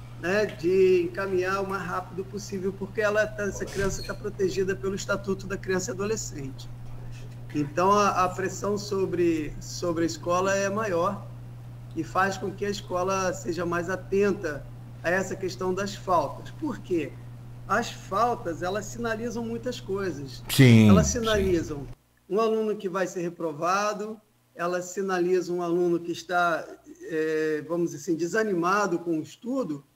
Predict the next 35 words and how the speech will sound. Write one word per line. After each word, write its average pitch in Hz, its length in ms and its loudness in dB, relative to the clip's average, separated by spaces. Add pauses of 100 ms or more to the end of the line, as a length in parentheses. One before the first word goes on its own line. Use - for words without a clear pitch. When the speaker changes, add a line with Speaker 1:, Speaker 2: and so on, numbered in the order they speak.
Speaker 1:
até 277 840 -2
alunos 220 500 -2
que - 100 -18
estão 247 180 -8
sofrendo 220 640 -2
violência 208 640 0
em 202 60 -2
casa, 180 760 2 (320)
alunos 202 360 2
que - 60 -14
estão 208 160 0
com 196 180 2
algum 220 300 0
tipo - 300 -10
de 165 80 2
envolvimento 180 680 2 (100)
com 165 100 0
o 160 40 -2
tráfico, 190 840 0 (300)
né? 196 220 2
Por 226 200 -4
que 277 120 -6
que - 80 -4
ele 262 140 0
tá 262 160 0
faltando 247 760 2
à 190 40 2
escola? 135 500 -6
Então, 214 400 2
ele 233 160 -2
tá 196 140 -10
faltando 190 340 -6
à 190 40 2
escola, 208 300 -2
existe, 208 280 -12